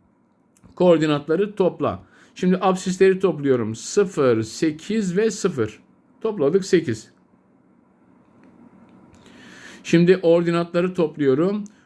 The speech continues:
On altı, on iki, yirmi sekiz, eksi dört de daha toplarsak yirmi dört arkadaşlar.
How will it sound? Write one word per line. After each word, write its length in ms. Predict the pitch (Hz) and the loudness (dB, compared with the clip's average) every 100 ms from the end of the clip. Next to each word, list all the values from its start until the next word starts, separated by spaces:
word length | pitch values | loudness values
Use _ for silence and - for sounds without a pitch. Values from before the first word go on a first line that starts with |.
| _ _ _ | _ _ _
On 180 | 156 185 | -2 0
altı, 520 | 185 165 156 151 - | 2 2 2 -2 -4
on 300 | 139 160 180 | -4 0 0
iki, 280 | 175 156 - | 0 -4 -4
yirmi 520 | 139 127 135 156 170 | -2 0 0 0 0
sekiz, 500 | 180 190 185 196 190 | 0 -2 -2 -2 -4
eksi 400 | 175 156 151 160 | -4 -6 -4 -2
dört 240 | 170 180 180 | 0 0 -2
de 140 | 147 | 0
daha 220 | 147 165 | 2 0
toplarsak 800 | 170 160 151 143 127 - 190 190 | 0 -4 -2 -2 -2 -2 -6 -6
yirmi 520 | 147 147 156 170 165 | -4 -2 0 0 2
dört 260 | 160 165 160 | 4 4 2
arkadaşlar. 680 | 123 123 117 113 - 185 196 | -6 -4 -2 -2 -4 -6 -6